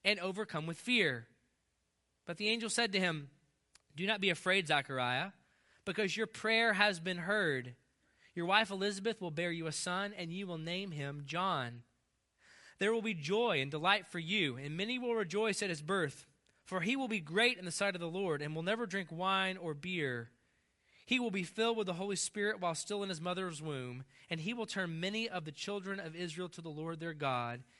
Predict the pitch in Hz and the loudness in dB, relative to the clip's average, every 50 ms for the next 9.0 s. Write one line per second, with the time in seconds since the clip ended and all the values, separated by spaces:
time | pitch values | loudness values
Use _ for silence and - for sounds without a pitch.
0 | - - - - 165 160 156 147 202 226 240 220 220 196 165 170 196 196 170 170 | -20 -18 -4 -2 -2 -2 -2 -2 -2 -2 0 0 0 0 2 2 0 2 0 -2
1 | 156 - - 202 208 214 196 202 214 208 202 175 160 143 - - - - 214 214 | -4 -4 -4 0 0 0 2 0 0 -2 -2 -4 -6 -6 -6 -6 -4 -2 0 2
2 | 220 220 220 208 160 156 143 - - - 196 202 202 202 202 170 165 147 151 147 | 2 2 0 0 -4 -8 -8 -6 0 2 2 2 2 0 -2 -4 -6 -6 -6 -2
3 | 143 160 170 170 165 147 123 131 135 139 - _ _ _ _ _ _ _ _ _ | 0 2 4 4 4 2 -2 -10 -14 -18 -20 _ _ _ _ _ _ _ _ _
4 | _ _ _ _ - - - - - 190 196 185 160 156 180 190 196 165 165 147 | _ _ _ _ -20 -16 -10 -6 -4 -2 -2 -2 -2 0 0 0 0 -4 -8 -10
5 | 143 131 - 165 160 170 175 175 160 - 170 165 175 170 - - 131 120 120 120 | -10 -4 0 0 2 2 0 -4 -6 -8 -8 -8 -8 -8 -8 -8 -10 -10 -10 -10
6 | 113 110 113 117 - _ _ _ _ _ _ _ _ - 139 139 139 135 147 160 | -12 -12 -14 -16 -18 _ _ _ _ _ _ _ _ -8 -6 -4 -4 -2 -2 -4
7 | 156 - 160 151 156 156 160 170 170 156 147 139 143 - 147 147 156 156 151 - | -4 -4 -4 -4 -2 -2 -4 -4 -6 -8 -10 -10 -10 -10 -8 -8 -8 -8 -8 -8
8 | 160 156 156 156 156 147 143 135 135 127 123 120 - 127 117 - - - - | -8 -8 -8 -6 -6 -6 -4 -4 -4 -4 -6 -6 -10 -12 -10 -10 -12 -12 -14